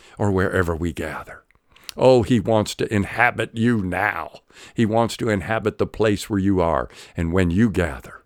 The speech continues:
be it large or small. Oh, may God bless you today. May he rip Genesis eleven out of your mentality, and might the word of God transform your mind into a "let your will be done."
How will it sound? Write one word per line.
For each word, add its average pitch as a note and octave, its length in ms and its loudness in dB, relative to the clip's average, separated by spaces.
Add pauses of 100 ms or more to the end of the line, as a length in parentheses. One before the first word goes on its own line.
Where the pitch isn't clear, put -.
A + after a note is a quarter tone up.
(360)
be G#2 160 2
it F2+ 100 2
large E2 360 0
or C#2 80 -6
small. D2 400 -6 (1200)
Oh, G#2 180 2
may F2 180 2
God D#2 320 -2
bless E2+ 340 0
you E2 80 -2
today. C#2 380 -4 (260)
May A#2+ 160 6
he A#2 200 6
rip A#2 600 6
Genesis C3 800 4
eleven B2+ 500 4
out C3 220 4
of A#2 100 2
your B2+ 140 6
mentality, B2 1000 2 (220)
and B2+ 220 6
might C#3 260 4
the C#3+ 80 2
word C3+ 400 6
of G#2+ 140 0
God B2+ 260 2
transform C3 720 0
your C3 160 6
mind B2+ 420 4
into B2+ 400 4
a A2 80 6 (300)
"let C3+ 520 4 (140)
your A#2+ 560 6
will A2 360 8
be G2 220 4
done." D2+ 480 -2